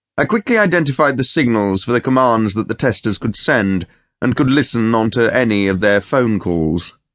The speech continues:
It was also fairly easy to activate their microphones, so I could listen to anything they were saying, even when they weren't on the phone. I was also getting all the other information that the sensors were reading about their subjects' brainwaves.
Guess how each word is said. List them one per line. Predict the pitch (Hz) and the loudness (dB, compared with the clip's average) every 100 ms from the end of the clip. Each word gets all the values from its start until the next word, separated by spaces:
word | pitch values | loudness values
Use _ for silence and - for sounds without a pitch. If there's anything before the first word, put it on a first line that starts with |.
| _ _ _ _ _ _ _ _ _ | _ _ _ _ _ _ _ _ _
It | 135 | 0
was | 147 143 | 2 2
also | 180 190 - 95 92 | 2 2 2 2 2
fairly | 87 110 104 | 2 2 2
easy | 98 107 101 98 95 | 0 0 0 2 0
to | 98 - | 0 -2
activate | 131 - - 104 101 - | -2 -4 -4 0 0 0
their | 120 | -2
microphones, | 120 135 123 104 101 92 92 92 - _ | 0 0 -2 -2 0 0 0 -4 -8 _
so | - | 0
I | 147 | 0
could | 131 131 | 2 0
listen | 117 123 | 0 0
to | 110 | 0
anything | 113 117 117 107 107 | 0 0 0 0 0
they | 113 | 0
were | 123 | 0
saying, | - - 135 95 92 117 | -2 0 2 2 2 2
even | 135 127 | 2 2
when | 113 107 | 2 2
they | 104 | 2
weren't | 107 127 107 95 - _ _ - - | 2 2 0 -2 -6 _ _ -12 -4
on | 107 98 | -2 0
the | 95 | -4
phone. | - 147 87 53 - - - _ _ _ _ _ _ _ _ _ _ _ _ _ _ _ _ | -2 -2 -2 -4 -4 -6 -8 _ _ _ _ _ _ _ _ _ _ _ _ _ _ _ _
I | 107 | -2
was | 127 180 | 0 2
also | 214 117 | 2 2
getting | 101 104 117 | 2 2 0
all | 123 | 2
the | 139 | 2
other | 151 131 | 2 2
information | 101 95 95 92 95 95 | 0 0 0 0 -2 -2
that | - | -2
the | |
sensors | - 110 104 98 | -2 -2 0 -2
were | 104 | 0
reading | 117 107 104 101 | 0 2 0 2
about | 101 104 95 | 2 2 2
their | 107 | 0
subjects' | - 107 98 101 - | 0 -2 -2 -2 -2
brainwaves. | 110 107 104 107 104 98 | 0 2 2 2 2 -2